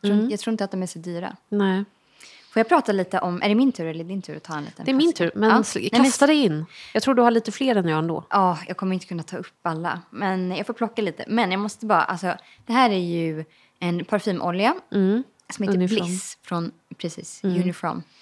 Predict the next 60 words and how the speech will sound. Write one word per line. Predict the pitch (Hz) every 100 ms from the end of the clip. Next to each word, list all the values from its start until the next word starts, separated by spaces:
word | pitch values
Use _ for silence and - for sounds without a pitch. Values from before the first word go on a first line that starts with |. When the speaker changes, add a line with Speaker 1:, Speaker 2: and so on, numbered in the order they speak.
| - - - _
Speaker 1:
Bliss | - 220 262 - - -
är | 202
ju... | 190 185 180
De | 202
ska | 180 -
släppa | - 180 180
en | 170
ny. | 196 175
Såg | 185 - - - - _ - 196
Speaker 2:
Alltså, | 277
Speaker 1:
du |
Speaker 2:
jag | 269 294
Speaker 1:
det? |
Speaker 2:
är |
så, | 294 - - - 302 277 269
mm, | 254 254 247 247 240 - _ _ _ -
nyfiken. | 247 269 247 202
Jag | 220
har | 269
ju, | 269 -
jag | 220
har | 247
ju |
de | 240 214
första. | 214 - - - -
Speaker 1:
Mm. | 214 233 - _ _
Speaker 2:
Ehm, | - 202 190 185 180 175 180 -
men | 220 208 202 196
sen | 233 220
har | 233
jag | 196
liksom | 185 - 170 170
inte | 180 160
haft, | 160 - -
eh, | 165 156
någon | 165
koll. | 170 190 - - _ - - _ _ _ _ _
Speaker 1:
Jag | - 226
tror | 277
Speaker 2:
Vad |
är | 240
Speaker 1:
att |
Speaker 2:
det | 220
för, | -
för | -
nytt | 226 220
de | 185
ska | -
släppa | 170 - -
då? | 180 - _ _ _ _ _ -
Speaker 1:
Eh, | 240 226
det | 208
har, | 247 240
jag | 226
tror | 233
inte | 277 226
att | 202 208
de | 208
har | 202
g-, | 190